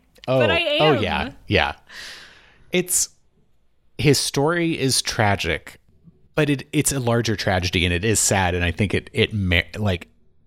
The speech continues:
Speaker 2: earns that sadness from the audience, if that makes sense.
Speaker 1: Yeah, it's kinda like the, like, we, we saw how, like, passionate he and Catherine are for each other, and it just, like,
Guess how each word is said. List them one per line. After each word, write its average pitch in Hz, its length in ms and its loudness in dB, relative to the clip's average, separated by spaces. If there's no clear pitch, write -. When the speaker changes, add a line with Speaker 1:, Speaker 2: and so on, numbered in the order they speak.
Speaker 2:
earns 98 680 0
that 90 340 0
sadness 82 640 0
from 85 200 -2
the 90 140 -4
audience, 160 540 0
if 185 140 -2
that 190 180 0
makes 185 220 -4
sense. 185 480 0
Speaker 1:
Yeah, 247 680 -2
it's - 240 -2
kinda 285 240 -2
like 285 260 0
the, 208 600 -2
like, 202 220 -6
we, 214 340 0
we 190 240 -2
saw 196 360 0
how, 190 180 0
like, 175 220 0
passionate 175 580 -2
he 180 100 -4
and 175 100 -4
Catherine 175 360 -6
are 165 220 0
for 165 180 -10
each 165 200 -6
other, 170 520 0
and 170 200 -2
it 170 180 -8
just, 170 240 -8
like, 170 380 -2